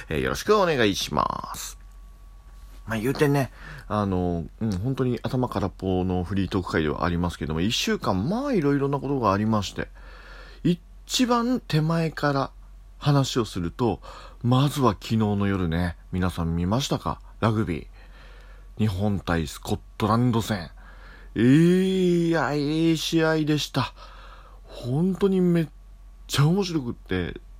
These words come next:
まあ、サッカーの時も、あの、日本代表戦だけ、うおーって盛り上がるタイプのにわかぜいるじゃないですか。はい、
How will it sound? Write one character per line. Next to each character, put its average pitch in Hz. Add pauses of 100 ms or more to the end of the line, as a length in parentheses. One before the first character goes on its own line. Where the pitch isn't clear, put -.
ま 117
あ、 - (600)
サ -
ッ -
カ 185
ー 143
の 110
時 98
も、 101 (140)
あ 101
の、 98
日 117
本 160
代 110
表 117
戦 113
だ 113
け、 120
う 147
お 180
ー 175
っ -
て 156
盛 113
り 110
上 113
が 110
る 98
タ 107
イ 98
プ -
の 87 (300)
に 123
わ 120
か -
ぜ 92 (120)
い 110
る 110
じ 92
ゃ 82
な 78
い 73
で 78
す -
か。 - (440)
は 101
い、 -